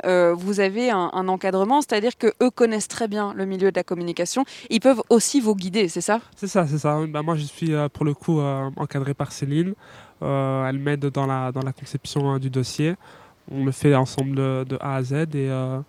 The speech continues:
Speaker 2: bah, ça me rassure quelque part, euh, d'avoir une personne sur qui me reposer. Euh, enfin, si j'ai des questions ou la moindre, euh,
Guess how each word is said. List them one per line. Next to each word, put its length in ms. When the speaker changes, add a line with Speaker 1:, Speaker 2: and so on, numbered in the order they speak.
Speaker 2:
bah, 100
ça 160
me 60
rassure 260
quelque 240
part, 380
euh, 400
d'avoir 360
une 160
personne 320
sur 180
qui 140
me 80
reposer. 500
Euh, 240
enfin, 220
si 160
j'ai 160
des 80
questions 360
ou 140
la 120
moindre, 320
euh, 220